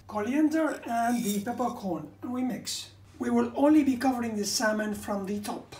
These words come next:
Off we go, we start quarting. Look at that rich color. You need to make sure that the entire surface, all the fish, is covered. With a spoon, you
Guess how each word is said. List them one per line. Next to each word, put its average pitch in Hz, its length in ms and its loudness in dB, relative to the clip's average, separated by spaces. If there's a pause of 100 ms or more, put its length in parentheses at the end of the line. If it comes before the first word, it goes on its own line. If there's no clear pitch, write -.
(140)
Off 277 260 0
we 247 120 -4
go, 202 240 4
we 254 120 0
start - 440 0
quarting. 226 720 0
Look 233 200 0
at 196 140 -6
that 175 260 -4
rich 220 360 -4
color. 175 320 -4 (600)
You 233 240 -2
need 226 260 0
to 202 100 -10
make 214 180 -8
sure 247 320 -2
that 220 300 -4
the - 240 -14
entire 311 960 4
surface, - 1040 0 (160)
all 294 760 4
the 226 120 -2
fish, - 640 -6 (460)
is - 200 6
covered. 196 440 -2 (300)
With 262 340 0 (220)
a 208 220 0
spoon, 262 800 4 (120)
you 202 560 0